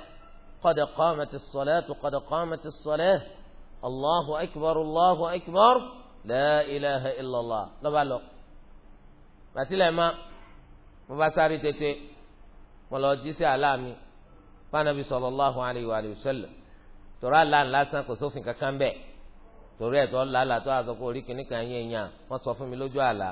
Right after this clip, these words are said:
ìwọ wọ́n sọ fún, ìwọ tán sọ fún kan gbọ́dọ̀ sí. Ká tó wá kó ọmọ á transfer rẹ̀ fẹ́lómi. Tọ́, ike mo lálàá báyìí, Ànábì sallallahu alayhi wa sallam,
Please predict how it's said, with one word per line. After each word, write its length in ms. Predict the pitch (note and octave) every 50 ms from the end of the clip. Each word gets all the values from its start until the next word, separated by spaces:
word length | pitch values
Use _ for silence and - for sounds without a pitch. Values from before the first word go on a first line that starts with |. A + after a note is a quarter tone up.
| F2 -
ìwọ 160 | E2+ F#2+ G#2+ G#2+ A2
wọ́n 120 | A#2+ A#2
sọ 140 | A2 - G#2+ G#2
fún, 140 | - A#2+ A#2
ìwọ 140 | G#2+ G2+ A#2 -
tán 140 | C#3+ D3 C#3
sọ 120 | - - A2+
fún 160 | G#2 A#2+ A2+
kan 140 | G2 G#2+ G2
gbọ́dọ̀ 240 | F2+ G#2+ G2 G2 F#2
sí. 160 | - - G#2+ G#2+ - - - - - - - - - - - - - - - - - - - - - - - - - - - - - - - - - - - - -
Ká 160 | - B2+ C#3
tó 80 | - C3
wá 140 | C3+ C#3 C3+
kó 100 | - C#3+
ọmọ 200 | C#3 C#3 B2 A#2+
á 120 | A#2+ B2+ B2+
transfer 440 | - - A#2+ A#2 A#2 A2+ - C#3 C3+
rẹ̀ 100 | A2+ G#2+
fẹ́lómi. 440 | F#2+ A#2 B2 C3 C3 A#2+ A2+ A#2 A2 - - - - - - - - - - - - - - - - - - - - - - - - -
Tọ́, 200 | - F3 D#3 A2+ - - - - - - - - - - - - - - - - - - - - - - - -
ike 180 | E3+ F3+ G#3 F#3
mo 100 | F3+ F#3
lálàá 320 | F3+ G3+ G3+ G3 E3+ D#3+
báyìí, 280 | D#3 E3+ F3 D#3+ B2 F2+ - - - - - - - - - - - - - - - - - - - - - - - - - - - - -
Ànábì 260 | A#2+ D3 F3 F3 D#3
sallallahu 420 | C#3 - D3 C#3+ C#3+ D3+ E3+ E3+
alayhi 160 | D#3+ D3 C#3+ C3
wa 40 | -
sallam, 340 | F3 F3 E3+ D#3 D3 C#3+